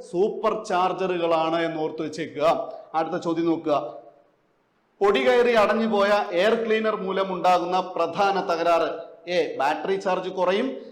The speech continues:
ഇന്ധന ഉപയോഗം കൂടും, വാഹനത്തിനുള്ളിൽ പൊടി നിറയും, എയർ ക്ലീനർ പെട്ടെന്ന് നശിക്കും. ഏതാണ് ഉത്തരം? ഏതാണ്? വാഹനത്തിന്റെ ഇന്ധന ഉപയോഗം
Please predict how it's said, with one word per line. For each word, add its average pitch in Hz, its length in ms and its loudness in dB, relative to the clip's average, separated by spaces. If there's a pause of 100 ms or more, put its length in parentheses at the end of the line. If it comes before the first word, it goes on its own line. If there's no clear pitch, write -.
(160)
ഇന്ധന 220 540 0
ഉപയോഗം 208 680 0
കൂടും, 180 640 2
വാഹനത്തിനുള്ളിൽ 208 760 0
പൊടി 185 320 -2
നിറയും, 196 440 0 (240)
എയർ 196 220 2
ക്ലീനർ 196 500 -2
പെട്ടെന്ന് 180 500 -2
നശിക്കും. 160 560 -8 (100)
ഏതാണ് 170 320 0
ഉത്തരം? 170 400 0 (320)
ഏതാണ്? 180 440 2 (340)
വാഹനത്തിന്റെ 180 1120 4
ഇന്ധന 214 880 2
ഉപയോഗം 214 800 4